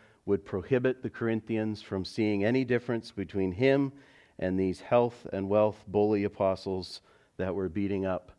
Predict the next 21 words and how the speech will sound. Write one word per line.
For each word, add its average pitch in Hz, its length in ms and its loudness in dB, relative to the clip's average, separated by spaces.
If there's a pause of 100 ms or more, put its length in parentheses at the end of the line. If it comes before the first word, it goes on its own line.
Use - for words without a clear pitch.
(400)
the 92 100 -4
church. - 600 -8 (1160)
In 104 140 2
Paul's 135 380 4
time, 127 460 4
much 123 280 4
like 123 200 4
today, 131 500 6 (260)
philosophers 131 880 4
and 113 200 -2
speakers 131 560 0
charged 117 440 0
a 101 40 2
fee 160 520 2 (400)
uh, 95 260 2
and 101 160 0
took - 240 -2
money 143 280 6
for 143 180 -2
their 117 140 0
teaching, 185 560 2